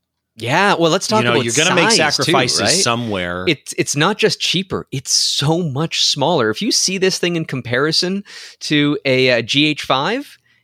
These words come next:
Speaker 1: it's smaller than a G H five, at least from the comparison photos that I've seen. I haven't
Speaker 2: Right.
Speaker 1: had both of them in my hands at the same time,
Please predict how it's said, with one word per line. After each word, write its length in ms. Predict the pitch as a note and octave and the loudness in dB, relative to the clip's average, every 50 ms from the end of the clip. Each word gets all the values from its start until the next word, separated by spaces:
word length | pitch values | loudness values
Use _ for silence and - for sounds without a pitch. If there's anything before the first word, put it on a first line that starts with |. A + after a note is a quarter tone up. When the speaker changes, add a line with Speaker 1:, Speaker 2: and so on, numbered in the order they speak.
| _ - | _ -2
Speaker 1:
it's 240 | - G#4+ G#4+ - - | -2 -2 0 0 -2
smaller 960 | - - - - - G3+ G3+ G#3+ A#3 B3 B3 A#3 G3 D#3+ C3 A#2+ A2+ A2 A2+ | 0 0 0 -2 -2 0 2 2 4 4 4 4 4 4 2 2 0 -2 -6
than 220 | - C#3 D3 C#3 | -4 -4 -2 -2
a 60 | C3 | -2
G 280 | A#2+ A#2 C#3 C#3+ D3 C3+ | -6 -4 -4 -2 0 0
H 160 | A#2 - - | 0 -2 -4
five, 680 | - - C3+ F3+ A3+ G3+ G#2 - - G2 _ - - _ - | -2 -2 -2 0 0 -2 -2 -4 -6 -14 _ -20 -10 _ 0
at 140 | F3 E3 F3 | 0 2 2
least 240 | G3 A3 G#3 - | 2 0 0 0
from 100 | - A#3+ | -2 0
the 100 | G#3+ F3 | 0 0
comparison 520 | D3 - E3 C3 D#3 D3 D#3+ E3 - D3+ C3 | 0 0 -2 0 2 2 2 2 0 -4 0
photos 320 | - D3 D3 C#3+ C3+ A#2+ | 2 2 4 4 2 2
that 100 | B2+ B2 | 2 2
I've 160 | A#2+ A2 G2+ | 2 2 0
seen. 240 | - - F#3 D#3+ A#2 | -2 -4 -2 -2 0
I 80 | G#2+ G#2+ | 0 2
haven't 220 | B2+ D#3+ F3+ E3+ | 2 2 2 0
Speaker 2:
Right. 60 | E3 | 0
Speaker 1:
had 120 | C#3 A#2 A2+ | 0 0 0
both 180 | C3 C#3+ D3 | 0 0 0
of 60 | D3 C3+ | -2 -4
them 140 | B2+ B2 | -4 -2
in 80 | B2 B2 | -2 -2
my 160 | A#2 A2+ A2 | 0 0 0
hands 320 | A#2 A#2+ C3+ D3+ D3 B2+ A2+ | 0 0 -2 -2 -2 -2 -4
at 100 | A2 - | -6 -6
the 80 | - | -8
same 300 | G#2+ - B2+ A#2+ A#2+ A#2 | -6 -6 -4 -4 -4 -4
time, 440 | G#2+ A2+ B2 E3 E3 A2 F2 E2+ | -4 -2 -2 -2 -4 -4 -6 -10